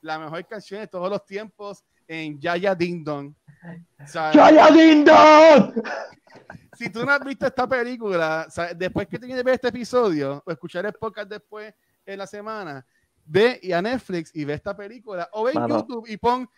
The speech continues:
Speaker 1: Yaya Ding Dong, y créeme que tu vida va a ser mejor.
Speaker 2: José, Mega Guidora cuenta, eh, mano, y una de las cosas que siempre yo creo que todo el mundo está de acuerdo, o, o
Speaker 1: Ah.
Speaker 2: mucha gente, es que yo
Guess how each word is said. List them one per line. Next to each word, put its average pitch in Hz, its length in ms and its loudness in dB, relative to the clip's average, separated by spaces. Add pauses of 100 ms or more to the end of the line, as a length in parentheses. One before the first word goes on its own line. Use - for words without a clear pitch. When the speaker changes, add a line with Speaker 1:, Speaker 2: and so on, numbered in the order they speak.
(160)
Speaker 1:
Yaya 233 420 -6
Ding 240 300 -16
Dong, 156 240 -12
y 151 80 -12
créeme 202 320 -14
que 170 120 -20
tu 147 160 -16
vida 165 260 -10
va 139 40 -10
a 135 40 -12
ser 135 120 -18
mejor. 123 300 -20 (540)
Speaker 2:
José, 147 500 4
Mega 139 380 6 (120)
Guidora 135 460 2
cuenta, 147 580 2 (300)
eh, 139 500 4
mano, 151 440 2 (120)
y 151 140 4
una 160 240 6
de 180 60 0
las 196 280 6
cosas 196 240 0
que 190 120 -2
siempre 185 360 0
yo 151 80 6
creo 160 140 6
que 170 80 4
todo 143 80 4
el 139 80 2
mundo 156 160 0
está 170 260 4
de - 20 2
acuerdo, 160 480 6
o, 120 340 0
o - 80 -12
Speaker 1:
Ah. 123 100 2
Speaker 2:
mucha 127 240 0
gente, 151 440 -2 (380)
es 139 220 0
que 160 360 0 (140)
yo 139 240 4